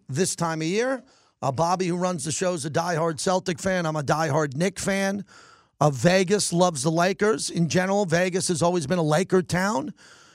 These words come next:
And if there's N B A news, and that's a topic I'd like to open up for today, I made sure I didn't watch my phone, and I didn't watch, you know, send out a tweet or two, but I didn't watch the N B A All-Star game.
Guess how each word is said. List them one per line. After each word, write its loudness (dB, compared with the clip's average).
And 4
if 0
there's 2
N 2
B 4
A 2
news, 4
and 2
that's 0
a 0
topic 4
I'd 0
like 0
to 2
open 0
up 0
for 0
today, 2
I 4
made -2
sure 6
I 2
didn't 0
watch 0
my 0
phone, 0
and 2
I 0
didn't -2
watch, 0
you -2
know, 0
send -2
out 2
a -6
tweet 0
or -2
two, -2
but -2
I 2
didn't -4
watch -2
the 0
N 0
B 2
A 2
All-Star -2
game. -8